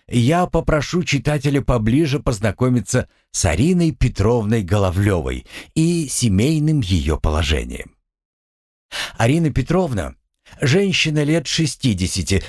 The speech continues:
но ещё бодрая и привыкшая жить на всей своей воле. Держит она себя грозно. Единолично и бесконтрольно управляет обширным Головлёвским имением. Живёт уединённо,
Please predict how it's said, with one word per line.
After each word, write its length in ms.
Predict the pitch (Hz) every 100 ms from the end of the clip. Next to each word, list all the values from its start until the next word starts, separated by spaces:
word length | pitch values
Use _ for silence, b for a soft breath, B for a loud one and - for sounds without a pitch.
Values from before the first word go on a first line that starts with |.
| -
но 160 | 107
ещё 400 | 107 101 - 92
бодрая 540 | 80 139 160 117 120 117
и 200 | 147 127
привыкшая 640 | - 123 180 - 165 139
жить 380 | 117 180 185 -
на 160 | 147 139
всей 340 | - 160 175
своей 480 | - 123 110 110 101
воле. 420 | 73 71 62 - _ _ _ B B
Держит 520 | - 78 247 240 127 113
она 200 | 101 95
себя 300 | - 92 101
грозно. 560 | 104 117 90 - 64 - _ _ B
Единолично 880 | - 104 135 127 127 123 180 - -
и 200 | 170 -
бесконтрольно 840 | 143 147 - 139 123 135 165 170 180
управляет 640 | 143 127 117 110 135 127
обширным 720 | 117 - - 180 165 165 151 -
Головлёвским 840 | 120 113 95 98 113 - - 113 -
имением. 640 | 131 110 80 67 62 - _ _ B B
Живёт 420 | 143 190 208 -
уединённо, 880 | 160 131 107 98 78 71 69 73